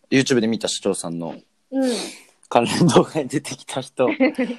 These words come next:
Speaker 2: そう。
Speaker 1: の、まあ、公園に行く機会があって、で、
Speaker 2: そうそうそう。
Speaker 1: その人の話で、天命。天命って漢字、あれかい？
Speaker 2: 天命は、
Speaker 1: あの、
Speaker 2: 天の、天、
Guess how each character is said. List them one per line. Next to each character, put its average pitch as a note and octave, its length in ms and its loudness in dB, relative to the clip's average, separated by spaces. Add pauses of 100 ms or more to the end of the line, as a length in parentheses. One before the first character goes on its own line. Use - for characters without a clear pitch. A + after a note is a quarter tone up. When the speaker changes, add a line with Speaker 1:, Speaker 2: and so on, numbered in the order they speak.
Speaker 2:
そ A3+ 220 -2
う。 A#3 60 0
Speaker 1:
の、 F3 420 2
ま B2 100 -2
あ、 A#2 60 -4
公 C3 160 0
園 B2+ 80 -4
に B2 140 -6
行 - 20 -20
く - 160 -20 (120)
機 - 100 -20
会 G#2+ 260 2
が F#2 140 -4
あ A2 60 0
っ - 100 -10 (220)
て、 D#3 320 0 (340)
で、 A#2+ 100 -4
Speaker 2:
そ D#4 140 4
う A#3 60 2
そ C4 100 0
う - 0 -
そ - 0 -
う。 - 20 2
Speaker 1:
そ G3 60 0
の G3+ 60 -4
人 A#3+ 60 -6
の G#3 60 -2
話 - 240 -6
で、 B2+ 300 2 (100)
天 F#2+ 300 -4
命。 E2 240 -10
天 G3+ 200 4
命 A2 100 2
っ E2 40 -6
て - 100 -12
漢 A#2 220 0
字、 G#2 280 0 (440)
あ - 100 0
れ - 80 2
か F4+ 60 0
い？ - 40 0
Speaker 2:
天 C#4 80 2
命 C4 180 4
は、 A3+ 120 2
Speaker 1:
あ - 20 0
の、 E3 100 -8
Speaker 2:
天 D4+ 240 -2
の、 G#3+ 240 -6 (760)
天、 C4+ 300 -4